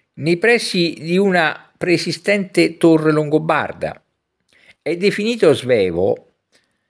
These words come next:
in seguito alla ristrutturazione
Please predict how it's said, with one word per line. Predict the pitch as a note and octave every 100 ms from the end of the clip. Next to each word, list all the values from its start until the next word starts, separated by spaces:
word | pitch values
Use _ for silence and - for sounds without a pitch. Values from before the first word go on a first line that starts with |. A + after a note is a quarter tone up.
| _
in | - G3+
seguito | A3 G3+ A#2+ A2+ B2 B2+
alla | - C3 C3+
ristrutturazione | D3 - E3 D#3 E3+ E3 - B3+ G3 G#2+ F#2